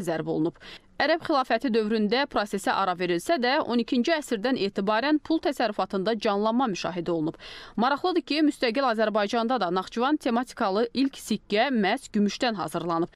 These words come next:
Həmin yubiley pul nişanları iki min doqquzuncu ildə Naxçıvan Muxtar Respublikasının səksən beş illik yubileyi münasibəti ilə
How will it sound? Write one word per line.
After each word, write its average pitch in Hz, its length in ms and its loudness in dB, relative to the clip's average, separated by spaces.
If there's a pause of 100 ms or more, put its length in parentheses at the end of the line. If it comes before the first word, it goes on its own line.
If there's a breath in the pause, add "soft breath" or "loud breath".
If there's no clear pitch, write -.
(240)
Həmin 269 340 4
yubiley 226 400 2
pul 240 220 0
nişanları 196 560 0
iki - 200 -2
min 320 180 4
doqquzuncu 202 680 -2
ildə 208 300 0
Naxçıvan 214 420 -2
Muxtar 190 260 -2
Respublikasının 262 840 0 (240 loud breath)
səksən 208 360 0
beş 302 220 0
illik 226 300 0
yubileyi 180 340 2
münasibəti 202 640 0
ilə 254 160 2